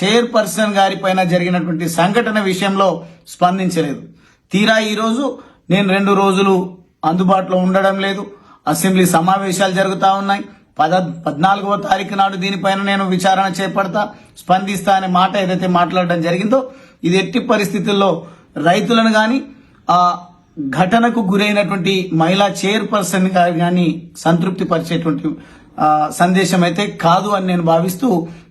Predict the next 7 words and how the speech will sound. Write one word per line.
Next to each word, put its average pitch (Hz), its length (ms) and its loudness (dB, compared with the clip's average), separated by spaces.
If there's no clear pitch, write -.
దయచేసి 202 840 0
ఇటువంటి 214 560 2
దర-, 185 260 2
ఆ, 170 260 4
దుర్ఘటనలు 196 560 0
జరిగిన 180 380 2
సందర్భంలో 170 680 0